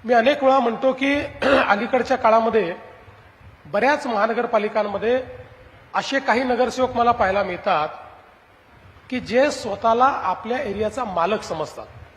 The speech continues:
माझ्या एरियातली सुई देखील मला विचारल्याशिवाय हलवली नाही पाहिजे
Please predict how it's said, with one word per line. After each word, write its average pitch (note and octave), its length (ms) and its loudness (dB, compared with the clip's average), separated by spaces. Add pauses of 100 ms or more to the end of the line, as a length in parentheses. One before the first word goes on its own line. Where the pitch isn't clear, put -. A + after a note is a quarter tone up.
(960)
माझ्या G3+ 560 4
एरियातली A#3 600 0
सुई C#4 360 -4
देखील C4 320 -4
मला A3 300 4
विचारल्याशिवाय G#3+ 680 -2
हलवली F#3 340 -6
नाही F3+ 140 -4
पाहिजे C#3 340 -8